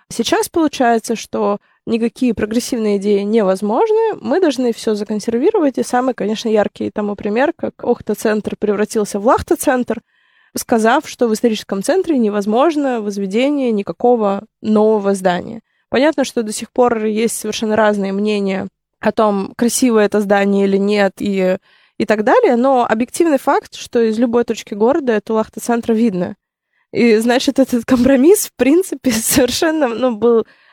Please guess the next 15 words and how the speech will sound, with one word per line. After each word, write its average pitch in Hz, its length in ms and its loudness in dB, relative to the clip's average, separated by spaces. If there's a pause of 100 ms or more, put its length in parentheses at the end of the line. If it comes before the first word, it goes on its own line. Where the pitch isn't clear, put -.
(120)
бесполезный. 285 840 2 (440)
Но 247 300 0
второй 381 420 2
важный 269 360 2
момент, 226 420 -2
что - 180 -10
если 233 280 -2
мы 220 80 -2
в 202 320 0
любом 214 280 0
поисковике 196 760 -2
введём 185 600 -2
видовые 196 440 -2
точки - 280 -12
Санкт-Петербурга, 311 840 -6